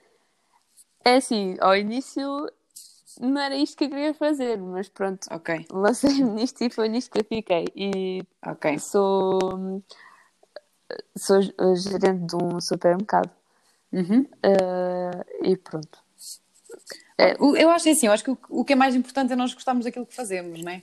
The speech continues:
Speaker 1: Sim, atualmente estou bem, por isso.
Speaker 2: Ok.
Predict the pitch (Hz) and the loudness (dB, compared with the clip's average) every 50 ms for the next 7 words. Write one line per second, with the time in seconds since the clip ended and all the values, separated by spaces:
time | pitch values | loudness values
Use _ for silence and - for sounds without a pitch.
0 | _ _ - - - 302 339 285 208 185 175 - - 190 185 180 170 180 190 190 | _ _ -12 -6 0 2 4 4 4 2 0 0 0 0 0 0 0 -4 -6 -6
1 | _ - - 196 196 196 202 202 196 196 _ _ _ _ - - 185 175 180 175 | _ -8 -6 -6 -4 -4 -4 -6 -6 -8 _ _ _ _ -4 -4 -4 0 0 -2
2 | 175 185 190 196 - - 175 170 175 180 - - - - - - - _ _ _ | -2 -2 -8 -8 -6 -6 -4 -4 -4 -6 -6 -16 -20 -20 -20 -20 -20 _ _ _
3 | _ _ _ _ _ _ _ _ _ _ _ _ _ _ _ _ _ _ _ _ | _ _ _ _ _ _ _ _ _ _ _ _ _ _ _ _ _ _ _ _
4 | _ _ - - - _ _ _ _ _ _ _ _ _ _ - 175 175 170 - | _ _ -20 -20 -20 _ _ _ _ _ _ _ _ _ _ -14 -14 -12 -10 -10
5 | 113 - - | -12 -12 -12